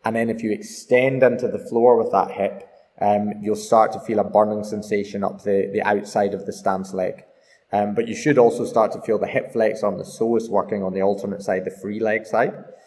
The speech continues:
And once we've, once we can achieve that and we can build capacity there, and that can be done, um, I've, I've started doing that stuff, like, six days post-surgery, five days post-surgery, um, really, really early.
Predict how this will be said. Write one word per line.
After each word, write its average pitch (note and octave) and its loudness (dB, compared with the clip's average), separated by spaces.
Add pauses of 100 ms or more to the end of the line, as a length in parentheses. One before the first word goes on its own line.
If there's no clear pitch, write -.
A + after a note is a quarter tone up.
(380)
And G#2+ 2 (360)
once C#3+ 4
we've, C#3+ 0
once A#2+ 0
we C#3+ 0
can C3+ 0
achieve A#2+ -4
that G#2 6
and G#2 -4
we G2+ -4
can G2 -6
build G#2+ 2
capacity G#2+ 0
there, F#2+ 2
and G#2 0
that G2+ -4
can G#2+ -6
be G2 -6
done, G2 -2 (200)
um, F#2+ 0 (180)
I've, G2+ -4 (160)
I've G#2 -2 (140)
started A2 2
doing A2 0
that G#2 -2
stuff, - -2
like, F#2+ -2 (220)
six - -4
days G#2+ -2
post-surgery, A2 0 (200)
five B2+ 6
days G2 0
post-surgery, E2+ -8 (500)
um, G3 0
really, F3+ 2
really A#2+ 4
early. G2 0